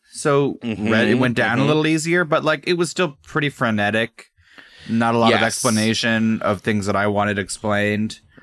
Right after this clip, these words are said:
Speaker 1: Although we
Speaker 2: No.
Speaker 1: did get some, we did get some info dumps.
Speaker 2: Yeah, I think,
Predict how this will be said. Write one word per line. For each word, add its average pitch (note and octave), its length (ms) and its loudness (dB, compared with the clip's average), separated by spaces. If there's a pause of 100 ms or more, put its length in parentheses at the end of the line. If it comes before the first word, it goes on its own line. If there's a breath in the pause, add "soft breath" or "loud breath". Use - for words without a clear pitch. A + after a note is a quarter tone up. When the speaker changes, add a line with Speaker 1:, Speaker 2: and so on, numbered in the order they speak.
Speaker 1:
Although C#3 180 2
we - 40 4
Speaker 2:
No. - 60 2
Speaker 1:
did C3 160 2
get A#2 120 0
some, A2+ 340 0
we B2 100 2
did A#2+ 140 0
get A2 120 -2
some A2 240 -2
info G2 240 -6
dumps. F2+ 460 -8 (1040 loud breath)
Speaker 2:
Yeah, B2+ 640 2 (480)
I C3 100 0
think, F3+ 480 -6